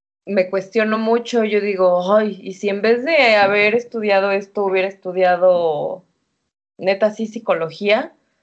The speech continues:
¿O qué hubiera pasado si hubiera estudiado ingeniería, eh, y supiera programar?", ¿no? Eso,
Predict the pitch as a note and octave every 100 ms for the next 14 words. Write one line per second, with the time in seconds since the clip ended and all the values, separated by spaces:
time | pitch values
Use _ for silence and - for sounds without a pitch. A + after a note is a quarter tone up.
0 | _ _ - F#3+ F#3+ F#3 F#3 F#3 F#3 F3+
1 | - _ _ _ _ G#3+ A3 A#3 A#3 F3
2 | F3 G3 G3 G3+ G3+ F#3 F3+ F3+ F#3 -
3 | E3+ F3+ F3 F3 F3 E3+ E3 D#3 - -
4 | - - F3+ F3+ F3+ F#3 F#3 F#3+ F#3 C#4+
5 | - _ F#3 E3 D#3 D3+ D3 D3 C#3 _
6 | F3+ E3+ D#3 D#3 D3+ C#3+ - - _ -
7 | F3 G3 F#3+ F#3+ F#3 E3+ D#3+ D#3+ D#3+ -
8 | _ _ _ _ _ _ F3 F#3 G#3 A#3
9 | G3 G3 F#3 F3 C#3+ -